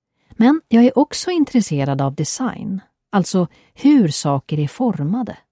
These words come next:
och ser ut. Design påverkar också hur vi upplever och förstår saker.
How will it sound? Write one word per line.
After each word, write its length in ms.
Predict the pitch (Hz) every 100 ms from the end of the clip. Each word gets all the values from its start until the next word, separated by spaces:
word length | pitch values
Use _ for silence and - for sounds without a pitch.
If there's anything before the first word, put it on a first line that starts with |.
| -
och 120 | 185
ser 180 | - 165
ut. 160 | 226 - _ - _ _ _ _ _ _ _
Design 580 | - 208 - 180 302 214
påverkar 500 | - 156 208 254 214
också 260 | 143 - 143
hur 220 | 151 143
vi 100 | 156
upplever 580 | 202 - 185 269 190 147
och 100 | 131
förstår 420 | 247 - 262 -
saker. 500 | - 139 - 151